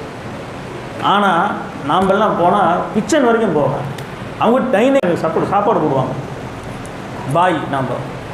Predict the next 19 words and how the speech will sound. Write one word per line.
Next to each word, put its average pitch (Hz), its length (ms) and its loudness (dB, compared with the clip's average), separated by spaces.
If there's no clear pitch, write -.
ஆனால், 151 520 2
அந்த 226 460 4
சமூகத்துல 226 760 4
உயர் 339 420 4
பொறுப்பில் 294 400 4
இருக்கிறவங்க, 208 320 4
சும்மா 233 160 2
இன்றைக்கு 262 460 4
நேற்றைக்கு 233 300 2
இல்ல, 185 240 4
சாதிய 254 600 4
கொடுமையை 214 380 4
வந்து 180 540 4
உயர் 320 420 4
பொறுப்பில் 269 380 4
இருக்கிறவங்க 240 440 4
இன்றைக்கு 320 440 6
வரைக்கும் 277 220 4
அனுபவிக்கிறாங்க. 240 520 4